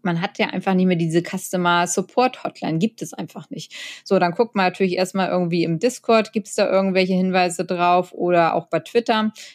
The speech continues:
ist auch immer viel, was man so, und dann, ähm, hab ich da halt einfach bei Twitter eine, eine, einen Aufruf gemacht. Gut, ähm, kann mich nicht mehr einloggen, ist gerade irgendwas im,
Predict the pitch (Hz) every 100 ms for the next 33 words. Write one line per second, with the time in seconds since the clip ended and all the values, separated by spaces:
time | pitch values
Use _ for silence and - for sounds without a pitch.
0 | - 180 175 202 196 202 190 - 185 175
1 | 185 180 165 214 180 170 170 180 180 185
2 | - 107 - 190 185 196 - 180 175 170
3 | 170 170 170 - 165 - 175 185 165 160
4 | 156 151 - - 151 160 - - - 175
5 | - 233 - 214 214 - 208 202 - 170
6 | 170 180 175 170 170 190 196 196 185 180
7 | - 170 165 170 170 160 160 180 160